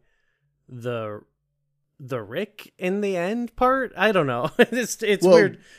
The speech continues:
Speaker 1: to try to one-to-one assign the stuff, obviously,
Speaker 2: it, that's
Speaker 1: but
Speaker 2: true. I think if we had to one-to-one, like, Garak would be the Louis in this case. He'd be the, uh, the Renault, Captain Renault.
Speaker 1: Okay,
Speaker 2: And although
Speaker 1: yeah.
Speaker 2: Garak doesn't have,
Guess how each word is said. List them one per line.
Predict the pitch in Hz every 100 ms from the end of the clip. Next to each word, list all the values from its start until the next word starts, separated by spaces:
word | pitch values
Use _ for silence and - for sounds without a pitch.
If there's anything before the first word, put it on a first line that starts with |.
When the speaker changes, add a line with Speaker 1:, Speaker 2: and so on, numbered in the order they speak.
| -
Speaker 1:
to | 175
try | 190 180
to | 139
one-to-one | 135 143 127 117 120 113
assign | - 135 117 110 101 107 -
the | 127
stuff, | - 131 107 104
obviously, | 101 101 190 101
Speaker 2:
it, |
that's | 180 156 -
Speaker 1:
but |
Speaker 2:
true. | - 135 104
I | 156 156
think | 226 208
if | -
we | 160
had | 104 151 170 185
to | 185
one-to-one, | 190 185 196 190 190 196 185
like, | - 139 139 - - 127
Garak | 170 160 151
would | 123
be | 139 123
the | 113 139
Louis | 127 117 92 78 - _
in | 113 92
this | 87 -
case. | 98 78 -
He'd | 123 107
be | 120 107
the, | 107 98
uh, | 90
the | 90 104
Renault, | 98 98 82
Captain | - 110 98
Renault. | 87 87 98 80 - - 170
Speaker 1:
Okay, | 165 143
Speaker 2:
And | 139
although | 139 147
Speaker 1:
yeah. | 131
Speaker 2:
Garak | - 156 165 151
doesn't | 151 127 104
have, | - 120 110 104 -